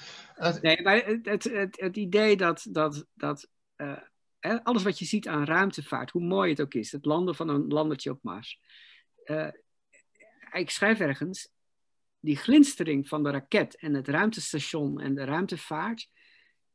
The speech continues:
Speaker 2: werpt een schrijnend licht op wat we allemaal niet kunnen op aarde. Hè, dus de puinhoop, de ongelijkheid,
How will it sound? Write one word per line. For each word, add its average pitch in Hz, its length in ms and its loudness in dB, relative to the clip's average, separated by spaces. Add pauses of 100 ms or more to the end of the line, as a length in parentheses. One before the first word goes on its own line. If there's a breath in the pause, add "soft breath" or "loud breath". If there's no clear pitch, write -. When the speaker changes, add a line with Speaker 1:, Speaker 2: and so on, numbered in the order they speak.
(960)
Speaker 2:
werpt 214 360 2
een 175 60 -6
schrijnend 233 520 4
licht 196 240 2
op 175 100 -6
wat 175 140 -2
we 180 40 -2
allemaal 170 200 0
niet 156 200 4
kunnen 120 300 -8
op - 120 -12
aarde. - 320 -16 (1200)
Hè, 156 180 0
dus 175 240 2
de 147 100 -6
puinhoop, 139 680 2
de 147 160 -6
ongelijkheid, 143 880 -4